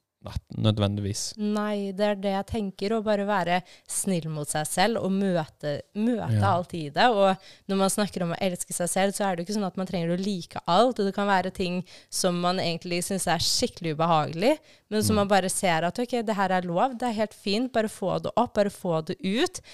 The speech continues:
Speaker 2: men jeg kan sitte med det, og jeg kan transformere det, og det er ikke meg.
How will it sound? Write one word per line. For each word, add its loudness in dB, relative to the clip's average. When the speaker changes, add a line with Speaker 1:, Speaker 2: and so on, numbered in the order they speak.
Speaker 2:
men 4
jeg 4
kan 0
sitte -2
med -2
det, 2
og 6
jeg 2
kan -2
transformere 0
det, 2
og 2
det 4
er 2
ikke -4
meg. 4